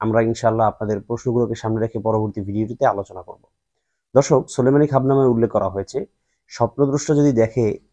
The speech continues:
যে মৃত ব্যক্তি, আহ, সে জীবিত হয়ে তাকে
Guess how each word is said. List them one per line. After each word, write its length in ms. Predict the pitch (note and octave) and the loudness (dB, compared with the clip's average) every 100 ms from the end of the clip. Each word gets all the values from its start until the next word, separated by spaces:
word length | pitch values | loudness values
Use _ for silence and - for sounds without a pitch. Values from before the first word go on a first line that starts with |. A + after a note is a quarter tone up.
| A2+ | -10
যে 180 | G#2 G2+ | -4 -2
মৃত 300 | G2+ A#2+ C3 | -2 -4 0
ব্যক্তি, 400 | C#3 B2 - A2+ A2 - _ _ _ - | 2 2 0 -4 -4 -8 _ _ _ -10
আহ, 180 | G2+ G#2+ | -8 -8
সে 160 | - G#2+ | -4 -2
জীবিত 300 | A2+ C3+ C3+ | 2 2 4
হয়ে 200 | A#2+ A2+ | 4 4
তাকে 240 | A#2 A#2 | 2 0